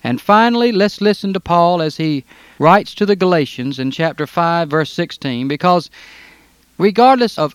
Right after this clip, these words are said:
how many other scriptures that we may use to answer the question, "What must I do to be saved?" this sums it up. Galatians five sixteen, "This I say then, walk in the Spirit,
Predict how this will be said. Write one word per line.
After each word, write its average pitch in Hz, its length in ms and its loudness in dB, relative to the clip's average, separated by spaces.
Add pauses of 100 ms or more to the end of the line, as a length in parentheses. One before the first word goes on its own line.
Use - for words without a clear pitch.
how 247 280 -4
many 254 260 -2
other 208 300 -2
scriptures - 500 -4
that 156 140 -6
we 185 100 0
may 190 160 -2
use 185 360 0
to 143 160 -2
answer 180 300 -4
the 185 80 -2
question, 143 540 -4
"What 160 220 0
must 170 240 -2
I 160 120 0
do 156 200 -2
to 147 60 -4
be 151 140 -2
saved?" 113 520 -6 (260)
this 254 220 2
sums 143 420 0
it 120 100 -2
up. - 280 -8 (480)
Galatians 175 500 0
five 190 320 0
sixteen, 120 640 -8 (580)
"This 220 280 4
I 214 160 6
say 175 340 0
then, 101 320 -8 (480)
walk 190 560 2 (240)
in 160 220 -2
the 160 100 0
Spirit, - 680 -6